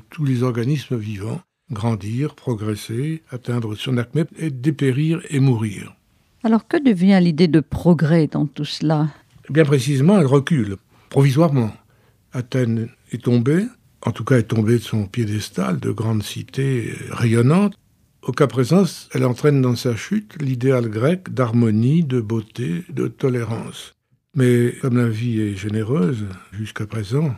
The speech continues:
Speaker 1: elle a toujours été infiniment généreuse. Au-delà des accidents historiques, elle continue de proliférer. Elle panse les plaies du monde, et le monde repart bientôt à l'assaut de ses limites. En fait, le monde ne cesse jamais de tendre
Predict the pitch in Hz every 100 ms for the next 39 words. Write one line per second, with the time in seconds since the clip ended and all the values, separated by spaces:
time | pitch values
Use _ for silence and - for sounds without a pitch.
0 | - _ - 113 - 117 113 104 120 120
1 | - 131 127 127 135 110 107 110 143 160
2 | 127 127 120 143 123 123 117 120 127 120
3 | - 110 107 151 - _ _ _ _ -
4 | 117 127 120 127 135 120 131 123 117 123
5 | 110 117 135 _ _ _ _ - 104 -
6 | 143 135 135 131 - 131 120 113 117 139
7 | 165 151 _ _ _ _ _ - 120 113
8 | 131 139 107 113 127 127 110 113 104 127
9 | 123 117 104 - 123 120 - 104 110 101
10 | 120 - - - 110 104 123 120 _ 120
11 | 110 107 120 120 104 101 113 110 101 107
12 | 104 117 123 _ _ - 117 107 - 123
13 | 131 131 110